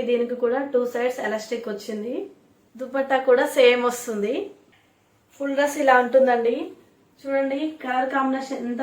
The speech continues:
బాగుందో కదా. నెక్స్ట్ కలర్ పింక్ అండి, సేమ్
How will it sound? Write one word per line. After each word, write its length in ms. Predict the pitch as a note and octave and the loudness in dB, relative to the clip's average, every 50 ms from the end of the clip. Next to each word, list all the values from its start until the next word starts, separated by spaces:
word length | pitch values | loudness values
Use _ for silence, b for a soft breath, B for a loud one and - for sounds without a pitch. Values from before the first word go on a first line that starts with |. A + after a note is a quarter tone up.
| B3+ A#3+ B3+ | -4 -2 -2
బాగుందో 340 | B3 B3 B3 B3 B3 B3+ B3+ B3+ A#3+ | -2 -2 -2 -2 -4 -4 -4 -4 -4
కదా. 200 | A3+ A#3 B3+ E4+ F#4+ F#4+ - - _ _ _ _ _ _ _ _ _ _ _ _ _ _ _ - A#3+ A#3+ | -4 -2 -2 -4 -4 -6 -10 -16 _ _ _ _ _ _ _ _ _ _ _ _ _ _ _ -12 -6 -6
నెక్స్ట్ 260 | B3+ B3+ - - D#4 - D4 | -6 -6 -6 -8 -10 -6 -4
కలర్ 260 | C4+ C4+ D4 D4 D4 - - C#4 | -2 0 -2 -2 -4 -6 -6 -4
పింక్ 260 | A#3+ B3 A#3+ B3+ C4 B3 | -4 -2 0 2 2 4
అండి, 220 | A#3+ A#3 A3+ A#3 C#4+ G4+ - - - - _ _ _ _ _ _ _ _ _ _ _ _ _ _ - - | 4 4 2 2 2 0 -4 -6 -10 -18 _ _ _ _ _ _ _ _ _ _ _ _ _ _ -14 -10
సేమ్ 260 | B3+ B3 C4 C#4 | -4 -2 -2 -2